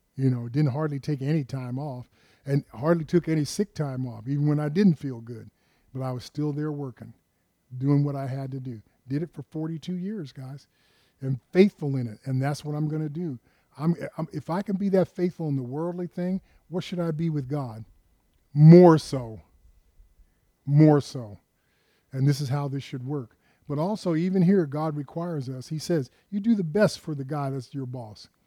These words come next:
Do the best for him." And it doesn't mean he has appre-, appreciated either. In fact, he may not appreciate it at all.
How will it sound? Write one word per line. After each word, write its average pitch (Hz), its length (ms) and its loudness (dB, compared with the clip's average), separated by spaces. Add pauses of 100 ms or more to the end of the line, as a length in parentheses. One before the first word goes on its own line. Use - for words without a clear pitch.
(460)
Do 175 140 -2
the 185 100 0
best 170 280 2
for 151 100 -6
him." 135 60 -6 (240)
And 180 140 8
it 170 100 4
doesn't 220 360 10
mean 240 200 12
he 233 100 12
has 208 280 10
appre-, 233 440 -2
appreciated 165 640 0
either. 127 300 -4 (1120)
In 147 80 -4
fact, 175 220 10
he 196 80 12
may 202 180 12
not 196 200 10
appreciate 202 480 6
it 208 100 0
at 214 120 4
all. 131 340 -2